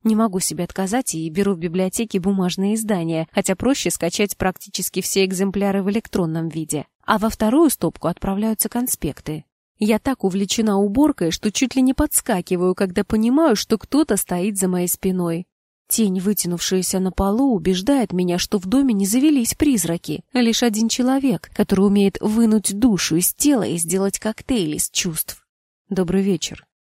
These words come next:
Его голос заставляет мою душу трепетать. Хорошо, что она уже на месте, хотя в местоположении своего сердца я не уверена.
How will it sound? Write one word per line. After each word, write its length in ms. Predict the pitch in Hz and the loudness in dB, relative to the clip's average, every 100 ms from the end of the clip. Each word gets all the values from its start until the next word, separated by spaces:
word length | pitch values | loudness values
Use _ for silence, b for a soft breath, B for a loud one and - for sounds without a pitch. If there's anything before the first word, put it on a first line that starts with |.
| _ | _
Его 340 | 233 214 202 190 | 0 2 2 0
голос 400 | 226 233 175 - | 0 2 0 -2
заставляет 640 | 185 - 220 247 254 - | -4 -2 0 2 0 2
мою 200 | 202 202 | 2 2
душу 300 | 233 - 233 | 2 0 -2
трепетать. 640 | 240 - 277 233 160 - - | -2 0 0 0 -4 -4 -6
Хорошо, 360 | - 254 262 339 | 0 2 2 0
что 200 | - 208 | 2 2
она 180 | 226 262 | 4 4
уже 280 | 269 240 | 4 2
на 120 | 170 180 | 2 0
месте, 400 | 160 139 - - | -2 -4 -6 -4
хотя 260 | 214 - 190 | -2 0 0
в 40 | |
местоположении 720 | 190 - 180 185 190 202 202 196 | -2 -2 -4 0 0 2 2 0
своего 340 | 190 190 220 | 0 0 2
сердца 480 | - 311 339 - 180 | 0 0 0 0 0
я 140 | 190 | 2
не 140 | 214 262 | 4 4
уверена. 640 | 302 226 185 180 175 170 | 4 4 2 4 0 -2